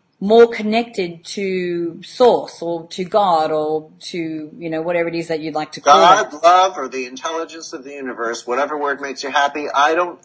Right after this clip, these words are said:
Speaker 2: think that this source cares if we call it Helen.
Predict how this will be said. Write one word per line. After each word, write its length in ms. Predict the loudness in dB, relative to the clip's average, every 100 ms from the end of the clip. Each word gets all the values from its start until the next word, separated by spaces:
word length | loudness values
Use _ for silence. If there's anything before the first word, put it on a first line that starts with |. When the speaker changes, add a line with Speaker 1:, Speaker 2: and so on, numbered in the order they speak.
| _
Speaker 2:
think 340 | -6 -4 -6 -4
that 160 | -4 -4
this 220 | -6 -6
source 360 | -4 -2 -4
cares 440 | -8 -4 0 0 -2
if 100 | -6
we 120 | -4
call 340 | -2 0 0
it 80 | -2 -8 _ _ _
Helen. 680 | 2 4 4 -2 -6 -14